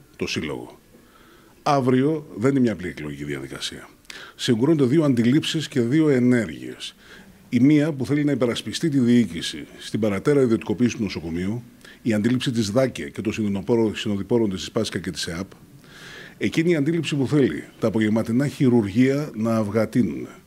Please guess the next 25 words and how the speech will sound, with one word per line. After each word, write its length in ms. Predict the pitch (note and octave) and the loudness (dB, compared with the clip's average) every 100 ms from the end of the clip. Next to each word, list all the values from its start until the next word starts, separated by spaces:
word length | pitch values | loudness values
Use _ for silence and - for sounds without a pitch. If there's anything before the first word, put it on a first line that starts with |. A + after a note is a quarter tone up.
| - - - | -20 -20 -8
Απογευματινά 380 | - G#2 A2+ D3 | -2 2 2 0
χειρουργεία 420 | D3+ A#2+ A#2 D3+ | 2 2 4 2
που 60 | B2 | 2
κατηγοριοποιούν 520 | B2 G#2 G#2+ G#2 D3 | 0 2 0 2 0
τους 140 | D3 | 0
ασθενείς 360 | B2+ - A2+ C#3 | -2 -2 0 0
σε 100 | C3+ | 0
προνομιούχους 560 | A2 G#2+ A2 B2+ C#3 | 0 2 4 2 0
και 120 | - G#2 | -2 2
μη. 240 | A#2+ - - - - - - | 2 0 -12 -20 -20 -20 -8
Αλλά 180 | G2 A#2+ | 0 2
έχουν 160 | B2+ | 2
αρχίσει 280 | B2 G#2 C3 | 0 0 -2
να 60 | C#3 | 0
κατηγοριοποιούν 580 | A2 G2+ G2+ E2 B2+ | 0 0 -2 0 0
και 100 | B2 | 0
τους 160 | A2+ - | -2 -6
εργαζόμενους 920 | F#2 D#2+ D#2 G#2 C3+ G#2 F#2 D3 D3+ - | -6 -6 -4 2 2 2 0 0 -2 -6
σε 160 | - | -4
προνομιούχους, 840 | - F2+ E2+ E2+ D#2+ G2+ C3+ D#3+ - | -4 -6 -4 -4 -2 0 2 2 0
που 60 | |
εκτός 260 | F#2 C#3 A#2 | -4 -2 0
ωραρίου 280 | G#2+ G#2 A2+ | 2 4 4
εργασίας 400 | G2 F#2+ A2 - | 2 -2 -6 -6
πληρώνονται, 560 | F2 F#2 A2+ A#2+ D3 | -8 -2 0 2 0